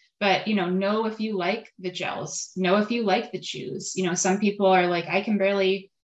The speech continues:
breathe when I'm, you know, munching on a chew." So it's so much more than just, like,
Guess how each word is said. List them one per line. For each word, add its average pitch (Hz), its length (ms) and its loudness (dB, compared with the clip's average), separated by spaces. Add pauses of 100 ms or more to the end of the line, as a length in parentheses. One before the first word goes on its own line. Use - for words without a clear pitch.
(120)
breathe 202 540 2
when 196 120 0
I'm, 180 260 -2 (400)
you 220 140 0
know, 151 220 -2
munching 220 380 -2
on 202 100 0
a 185 100 -2
chew." 185 360 -2
So 214 220 2
it's 214 340 0
so 247 140 -4
much 285 220 -2
more 202 240 -2
than 190 140 -4
just, 180 300 -6
like, 160 240 -8